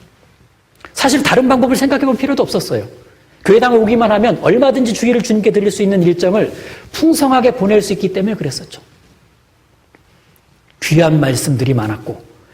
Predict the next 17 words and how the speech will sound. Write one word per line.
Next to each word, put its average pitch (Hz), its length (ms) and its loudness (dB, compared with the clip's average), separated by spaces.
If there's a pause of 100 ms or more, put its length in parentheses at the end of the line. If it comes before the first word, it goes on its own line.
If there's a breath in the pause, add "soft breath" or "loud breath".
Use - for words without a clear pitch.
(220 soft breath)
다양한 202 500 2
봉사가 185 340 2
있었고, 131 520 -4
풍성한 262 560 0
교제들이 208 380 2
있었고, - 460 -2 (240 loud breath)
끝없는 294 540 2
의논과 208 480 2
모임들, 156 640 0 (440 loud breath)
교회에만 226 720 4
오면, 226 680 0
교회당에만 165 680 2
오면 208 480 0
기회는 208 540 2 (420 loud breath)
정말 262 680 4
무궁무진하게 180 880 2
많았습니다. 113 560 -4